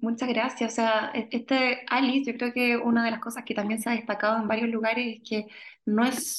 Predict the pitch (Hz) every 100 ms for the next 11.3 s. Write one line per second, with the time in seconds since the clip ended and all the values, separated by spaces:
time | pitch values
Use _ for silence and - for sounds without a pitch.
0 | - 262 247 233 240 226 214 208 214 214
1 | 208 202 190 202 - 196 196 196 202 202
2 | 196 202 202 196 202 214 214 226 220 208
3 | 196 196 190 - 208 208 208 214 - _
4 | - - _ 202 196 202 214 185 202 190
5 | 214 247 190 190 202 196 196 190 196 202
6 | 196 196 220 220 214 190 - 214 - -
7 | _ _ - 208 214 214 208 233 240 233
8 | 220 214 220 226 220 - 214 208 202 -
9 | 226 226 220 - 190 190 240 - 302 339
10 | _ _ _ _ - 202 196 190 190 185
11 | 190 185 185